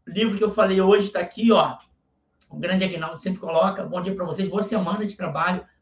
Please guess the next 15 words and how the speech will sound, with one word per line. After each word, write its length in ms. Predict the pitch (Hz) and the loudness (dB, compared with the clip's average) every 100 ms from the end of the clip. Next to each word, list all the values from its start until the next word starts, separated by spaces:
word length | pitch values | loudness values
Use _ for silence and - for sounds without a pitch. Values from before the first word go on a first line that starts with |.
| _ | _
Façam 280 | 160 180 185 | -6 -4 -4
diferença, 640 | - 180 143 139 131 - | -6 -8 -6 -6 -8 -14
entende? 400 | - 175 190 185 _ _ _ | -12 -4 -4 -6 _ _ _
Sejam 680 | - - 170 185 185 180 - _ _ - | -18 -8 -4 -4 -4 -8 -10 _ _ -14
pessoas 760 | - - 147 147 151 151 - _ | -14 -10 -6 -6 -6 -10 -16 _
que 120 | - 156 | -14 -12
levantam 540 | 151 135 123 151 147 | -8 -8 -8 -10 -12
outras 220 | - 139 | -16 -18
pessoas. 600 | - - - - - _ _ _ _ _ - | -20 -20 -18 -18 -20 _ _ _ _ _ -14
Todo 220 | 147 151 | -8 -6
mundo 200 | 151 139 | -6 -6
ganha. 340 | 131 - 127 - _ | -6 -6 -10 -16 _
A 80 | _ | _
tua 140 | - | -6
empresa, 580 | - - 147 143 - - | -4 -4 -4 -6 -8 -14